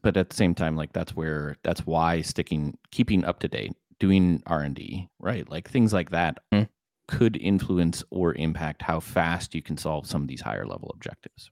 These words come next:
Speaker 1: right? Like, and that's where the strategy component of this really strikes me, because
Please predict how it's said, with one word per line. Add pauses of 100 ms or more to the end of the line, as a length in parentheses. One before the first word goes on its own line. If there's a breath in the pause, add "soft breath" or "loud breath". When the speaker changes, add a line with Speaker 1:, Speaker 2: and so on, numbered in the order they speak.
(100)
Speaker 1:
right?
Like,
and
that's
where (500 loud breath)
the
strategy
component
of
this
really
strikes
me,
because